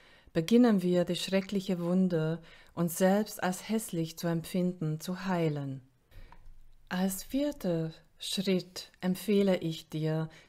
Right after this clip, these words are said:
deine Gefühle zu akzeptieren. Wenn du Wut oder Hass oder gar Ekel deinen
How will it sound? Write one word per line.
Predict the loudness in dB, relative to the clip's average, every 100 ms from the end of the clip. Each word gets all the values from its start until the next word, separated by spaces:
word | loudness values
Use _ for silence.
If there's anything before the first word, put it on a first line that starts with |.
| _
deine | 2 4 4
Gefühle | 0 0 2 2 2
zu | -2 -4
akzeptieren. | -6 -4 -8 -8 -6 -2 -2 -2 -4 -8 -14 _ -20 -20 -20 -8
Wenn | 0 2
du | 2 0
Wut | 2 2 2 -2 -8 -12 -2
oder | 0 0 0
Hass | 0 0 -2 -12 -14 -18 -20 -20 -20 -20 -20 _ -2
oder | 2 2
gar | 4 2 0 -2
Ekel | 2 2 2 -2 -2 -2 -2 -6 -12 -20 -20 -20 -18 -2
deinen | 0 0